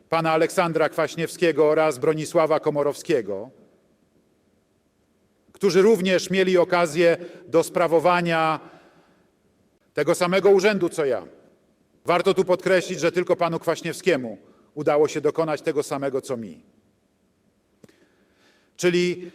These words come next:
sprawować urząd w sposób niezakłócony przez dwie pełne kadencje. Nie ukrywam, że rozpiera mnie duma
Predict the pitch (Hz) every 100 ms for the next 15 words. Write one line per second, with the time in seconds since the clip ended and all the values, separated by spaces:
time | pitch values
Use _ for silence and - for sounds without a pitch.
0 | - - - - 185 170 196 180 175 180
1 | 180 175 170 - - - 190 - 175 151
2 | 170 208 180 196 190 196 - 151 104 76
3 | _ _ _ _ _ _ _ _ _ _
4 | _ _ _ _ _ _ - 165 135 113
5 | 160 170 156 139 131 - 120 107 90 -
6 | - - _ _ _ _ _ - _ _
7 | _ _ _ _ _ _ _ _ _ _
8 | _ 147 147 - 160 147 139 139 131 -
9 | 143 127 123 120 131 113 95